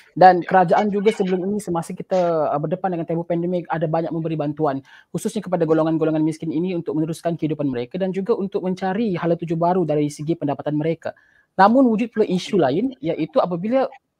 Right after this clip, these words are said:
Speaker 1: wujudnya karenah birokrasi dalam penyampaian bantuan tersebut. Pendapat Datuk berkenaan perkara ini?
Speaker 2: Yayasan Basmi Kemiskinan ni wujud kerana birokrasi lah.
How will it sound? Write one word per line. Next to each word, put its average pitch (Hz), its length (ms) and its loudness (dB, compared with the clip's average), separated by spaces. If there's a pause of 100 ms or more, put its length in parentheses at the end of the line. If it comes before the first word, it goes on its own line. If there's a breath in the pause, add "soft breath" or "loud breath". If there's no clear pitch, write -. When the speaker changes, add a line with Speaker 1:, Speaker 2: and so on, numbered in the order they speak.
Speaker 1:
wujudnya 247 480 0
karenah 202 320 2
birokrasi 190 480 -2
dalam 196 320 0
penyampaian 214 720 -2
bantuan 160 320 0
tersebut. 156 480 -6
Pendapat 214 320 -2
Datuk 156 160 -4
berkenaan 147 240 -6
perkara 135 240 -8
ini? 107 160 -14 (1400)
Speaker 2:
Yayasan 196 480 6
Basmi 208 320 2
Kemiskinan 190 560 2
ni 165 80 0
wujud 185 400 2
kerana 185 320 0
birokrasi 190 720 0
lah. 170 160 -8